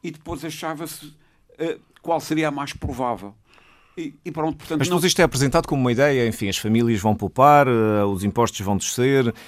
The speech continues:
Speaker 2: e é aí que está o realismo ou não das previsões. Parece-lhe
Speaker 1: Não,
Speaker 2: que
Speaker 1: repara, é aí, mas eu aí, relativamente, por exemplo, à, à, à diminuição de, de impostos, àquilo que é, digamos, que são os apoios a, a, às famílias,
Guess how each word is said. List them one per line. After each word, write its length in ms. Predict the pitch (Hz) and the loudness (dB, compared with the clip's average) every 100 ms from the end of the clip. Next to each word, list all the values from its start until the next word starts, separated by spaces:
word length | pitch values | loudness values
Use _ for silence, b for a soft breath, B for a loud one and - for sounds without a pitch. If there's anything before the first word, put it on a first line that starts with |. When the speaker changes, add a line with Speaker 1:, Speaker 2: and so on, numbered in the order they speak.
| B - | B -4
Speaker 2:
e 140 | 117 | 0
é 20 | |
aí 160 | 131 143 | 2 0
que 80 | - | 0
está 180 | - 131 | 2 2
o 60 | |
realismo 500 | 120 120 120 123 117 | 4 2 2 0 0
ou 60 | 117 | 0
não 160 | 117 | 0
das 120 | 110 - | -2 -4
previsões. 600 | 95 92 87 80 - - | -8 -8 -6 -8 -8 -6
Parece-lhe 460 | - 185 143 127 120 | 0 0 0 -2 -4
Speaker 1:
Não, 80 | |
Speaker 2:
que 60 | - | -2
Speaker 1:
repara, 220 | 127 143 | 0 2
é 100 | 120 | 4
aí, 180 | 226 226 220 - 208 208 | 4 2 0 0 -2 0
mas 180 | 214 | 0
eu 120 | 240 208 | 2 2
aí, 360 | 151 104 98 | 4 4 2
relativamente, 760 | 101 160 170 160 156 147 123 - | 0 -4 -4 -4 -4 -6 -8 -14
por 120 | 120 | -20
exemplo, 400 | 87 95 82 87 b b _ | -16 -16 -16 -20 b b _
à, 180 | 123 - | -2 -2
à, 160 | 110 110 - | -4 -4 -4
à 120 | 120 | -6
diminuição 580 | 127 180 170 151 147 135 | -4 -4 -2 -4 -2 -4
de, 240 | 123 104 104 | -4 -4 -4
de 100 | 110 | -6
impostos, 540 | 90 76 67 - - b b | -6 -12 -16 -20 -20 b b
àquilo 420 | - 123 - 180 151 | -6 -6 -6 -10 -10
que 360 | - 117 131 | -10 -2 0
é, 500 | 135 143 147 131 110 | 2 0 -2 -2 -4
digamos, 400 | 110 110 127 - | -4 -4 -4 -6
que 80 | - | -6
são 160 | 139 127 | -6 -4
os 100 | 117 | -8
apoios 500 | 104 131 139 107 113 | -8 -4 -4 -4 -10
a, 400 | - - 73 - | -12 -12 -14 -12
a, 80 | 104 | -14
às 100 | - | -12
famílias, 640 | 107 90 78 69 67 | -12 -12 -14 -18 -20